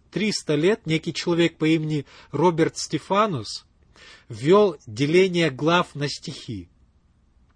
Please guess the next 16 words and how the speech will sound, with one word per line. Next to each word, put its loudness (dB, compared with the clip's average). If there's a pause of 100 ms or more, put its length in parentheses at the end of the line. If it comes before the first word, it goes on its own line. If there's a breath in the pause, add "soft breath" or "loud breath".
(960 loud breath)
Хотя 2
эти 2
деления 2
на 0
главы 4
и 2
стихи -4
были 0
человеческой 0
инициативой -2
и -8
не -2
являются 0
частью -2
богодухновенного -2
текста, -12